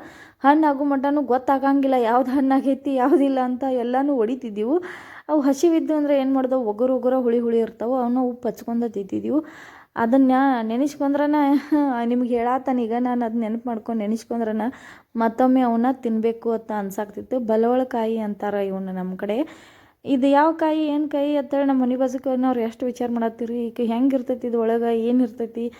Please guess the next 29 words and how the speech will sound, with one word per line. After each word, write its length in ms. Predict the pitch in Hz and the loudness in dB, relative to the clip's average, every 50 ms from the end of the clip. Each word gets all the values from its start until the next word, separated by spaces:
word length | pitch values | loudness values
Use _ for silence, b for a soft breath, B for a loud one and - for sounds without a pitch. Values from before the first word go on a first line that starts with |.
| B B B B B - | B B B B B -6
ಇದನ್ನ 180 | 233 233 240 240 | -2 0 0 2
ಹೆಂಗೆ 300 | 233 226 254 285 294 277 | 2 2 4 4 4 4
ಹಣ್ಣು 180 | 269 277 277 | 4 4 2
ಹಾಕೋದು, 440 | 262 247 254 - 254 233 233 240 240 | 2 0 -2 -4 -4 -2 -2 -2 -2
ನಾವು 220 | 240 226 226 226 | -2 -2 -4 -4
ಯಾವತ್ತೂ 460 | 214 202 202 220 247 247 - - 302 294 | -4 -4 -4 -4 -6 -8 -6 -4 0 2
ನೋಡಿಲ್ಲ 400 | 277 254 240 226 262 262 262 254 | 2 2 2 2 2 2 0 0
ಇದನ್ನ, 260 | 233 220 233 233 233 233 233 | 0 0 -2 -2 0 -2 -2
ಅಂತ 160 | 226 226 - | -4 -6 -6
ವಿಚಿತ್ರ 420 | 226 233 226 - 285 285 - 277 277 | -8 -6 -6 -6 -6 -4 -2 0 0
ಐತಲ್ಲ 280 | 269 269 269 254 254 | 0 0 -2 -2 0
ಈ 120 | 247 240 240 | 0 -2 -2
ಕಾಯಿ 420 | 240 - 220 214 220 226 233 226 | -4 -6 -6 -6 -4 -4 -4 -4
ಅಂತೇಳಿ. 520 | 220 214 220 - 233 220 202 208 254 320 330 B B B B B B B B B B B _ - | -4 -6 -6 -4 -2 -2 0 0 -2 -4 -4 B B B B B B B B B B B _ -4
ಇದನ್ನ 320 | 262 262 269 302 294 302 311 311 | -2 0 2 2 4 4 2 2
ಹಣ್ಣು 340 | 311 269 285 294 311 311 311 | 2 2 2 2 2 2 2
ಆಗುವಾಕ 380 | 294 269 247 269 269 277 269 285 | 0 0 0 0 -2 -2 0 -2
ಇಟ್ಟಿರ್ತಾರೆ. 680 | 269 254 226 - - 254 247 - - 240 226 220 214 | -2 -2 -4 -6 -8 -10 -8 -4 -2 -2 -2 0 -2
ದೊಡ್ಡ 180 | 226 226 226 | 0 2 2
ದೊಡ್ಡ 240 | 277 277 285 269 240 | 4 4 4 2 2
ಕಾಯಿದ್ದು 520 | 294 285 - 262 233 247 262 240 220 247 240 | 0 -2 0 0 0 0 -2 -2 -2 -2 -2
ಅಂದ್ರೆ, 480 | 233 226 208 214 262 320 320 - - - | -2 -2 -2 0 0 0 -2 -4 -8 -10
ಆ, 200 | - 226 220 214 | -8 -6 -6 -2
ಯಾವ್ದ್ರೊಳಗಾರೆ 720 | 214 220 214 208 214 247 247 247 240 233 240 233 233 240 | 0 0 0 0 0 0 0 2 2 2 2 2 0 0
ಕ-, 120 | 233 - 220 220 214 214 208 208 196 - | -2 -2 -2 0 0 0 0 0 -2 -4
ಬ-, 340 | 110 143 185 185 196 202 202 | -4 -6 -8 -4 -4 -2 -2
ಡಬ್ಬಿ 300 | 190 190 208 190 226 247 | -2 -2 -2 0 2 2
ಒಳಗದು 340 | 240 220 202 202 214 214 214 | 4 4 2 0 0 -2 -2
ಹಾಕಿಟ್ರೆ 760 | 208 208 202 - 196 190 - 247 302 311 - - - - | -2 -2 -4 -6 -10 -8 -6 -6 -6 -8 -8 -14 -20 -20